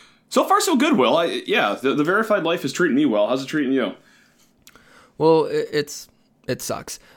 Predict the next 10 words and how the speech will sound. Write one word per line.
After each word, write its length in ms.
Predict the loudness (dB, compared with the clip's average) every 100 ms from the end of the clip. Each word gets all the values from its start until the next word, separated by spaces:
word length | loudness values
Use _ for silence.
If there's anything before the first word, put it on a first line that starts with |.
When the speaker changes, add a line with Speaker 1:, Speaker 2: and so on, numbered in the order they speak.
| 4
Speaker 2:
Um, 560 | 6 8 6 0 -4
Speaker 1:
Yeah, 240 | 2 2 2
sure, 220 | 0 0
Speaker 2:
we, 120 | 0
Speaker 1:
sure. 160 | 4 6
Speaker 2:
uh, 200 | 6 6 2 -12 -14 -16 -20 -16
<laughs> 540 | -14 -12 -14 -14 -2
on 200 | 2 2
today's 360 | 2 4 4 4
show, 500 | 2 4 4 2